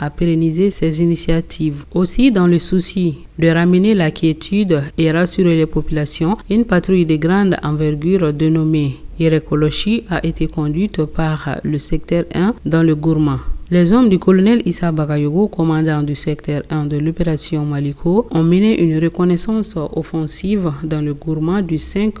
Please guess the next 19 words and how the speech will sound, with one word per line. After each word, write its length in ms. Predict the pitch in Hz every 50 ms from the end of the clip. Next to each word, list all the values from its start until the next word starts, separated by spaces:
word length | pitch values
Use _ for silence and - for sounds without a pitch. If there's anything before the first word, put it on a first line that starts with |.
| - -
au 180 | 87 - 151 156
treize 540 | - - 190 196 214 226 208 180 180 170
juillet 440 | 160 151 160 170 170 180 202 226 233
deux 140 | 196 165 180
mille 220 | 180 185 185 170
vingt-trois. 480 | 165 165 160 151 147 - 151 143 135 127 -
C'est 200 | - - - 190
le 120 | 185 185 175
bataillon 500 | 165 190 196 - 208 208 220 247 262 262
de 240 | 208 180 170 165
reconnaissance 800 | 170 165 170 175 170 170 165 156 - - 165 160 156 151 - - - - - - - - -
et 240 | 160 156 151 147 143 - - -
d'intervention 800 | 175 151 170 165 160 175 170 165 165 165 160 156 - - 165 165
spéciale 840 | 156 - - - - 165 156 - - - 160 156 156 151 151 147 143 -
Brice, 460 | 156 151 147 151 190 220 240 233 - - 147 127 127 -
commandé 500 | - - 185 185 185 190 185 185 214 226
par 540 | 226 226 - 180 175 170 165 160 151 143 -
le 180 | 160 165 160 160
commandant 600 | - - 175 170 165 165 165 160 165 160 151